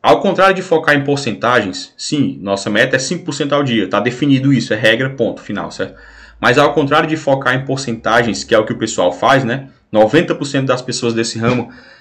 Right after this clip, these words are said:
é, é aquela história, ah, eu evoluí minha banca trinta por cento nesse mês, evoluí trinta por cento nessa semana, quarenta por cento, enfim. Vamos passar a focar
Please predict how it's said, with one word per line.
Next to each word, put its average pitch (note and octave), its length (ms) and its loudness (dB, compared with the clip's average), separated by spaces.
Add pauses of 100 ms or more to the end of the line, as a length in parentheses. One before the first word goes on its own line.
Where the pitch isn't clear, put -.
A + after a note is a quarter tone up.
(180)
é, F#2 260 2
é G2 40 6
aquela G2+ 260 2
história, G#2+ 380 4
ah, C#3+ 240 6
eu B2+ 100 4
evoluí B2+ 360 2
minha B2 160 0
banca C#3+ 480 2
trinta D3+ 380 -2
por C#3 100 -10
cento A#2+ 420 -4
nesse G2+ 260 -6
mês, G2 260 -6
evoluí A#2+ 680 0
trinta C#3 360 -2
por C#3 180 -8
cento C3 320 -2
nessa A#2 180 -4
semana, G#2+ 540 -4 (340)
quarenta C#3 400 2
por - 120 -12
cento, A#2 260 -4
enfim. G#2 340 -8 (480)
Vamos E3 460 4
passar C3+ 520 0
a C3 60 0
focar A2 720 -2